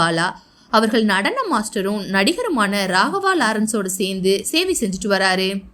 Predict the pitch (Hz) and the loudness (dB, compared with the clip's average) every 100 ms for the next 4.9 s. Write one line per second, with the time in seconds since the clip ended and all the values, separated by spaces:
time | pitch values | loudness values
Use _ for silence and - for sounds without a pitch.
0 | - - - - 214 220 427 554 466 254 | -20 -20 -20 0 4 4 2 0 0 0
1 | 240 240 220 202 196 196 269 - 370 269 | 2 0 0 0 0 2 0 0 -2 -2
2 | 214 202 202 247 247 427 339 214 220 202 | 0 -2 -2 0 0 0 -2 -2 0 -2
3 | 220 190 233 339 277 226 202 202 196 196 | 0 -2 0 0 2 2 0 0 0 0
4 | 190 196 196 _ - - - 214 220 | 0 -4 -6 _ -20 -10 0 2 4